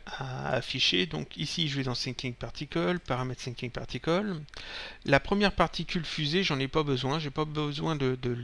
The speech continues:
de l'afficher en fait. C'est juste une petite particule qui sert d'émetteur. J'ai besoin ici de la particule explosion.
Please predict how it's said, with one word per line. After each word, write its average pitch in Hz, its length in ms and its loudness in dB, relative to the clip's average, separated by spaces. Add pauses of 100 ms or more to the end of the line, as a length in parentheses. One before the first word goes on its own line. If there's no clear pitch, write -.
(100)
de 127 80 0
l'afficher 123 540 2
en 139 100 2
fait. 156 260 0
C'est - 160 -4
juste 147 300 -6
une 123 100 -6 (220)
petite 175 160 -2 (160)
particule 147 540 -4
qui - 120 -4
sert 127 220 0
d'émetteur. 139 680 2 (680)
J'ai 165 160 6
besoin 190 480 4
ici 180 320 0
de 151 80 -4
la 143 80 6
particule 139 720 -2 (260)
explosion. 151 600 0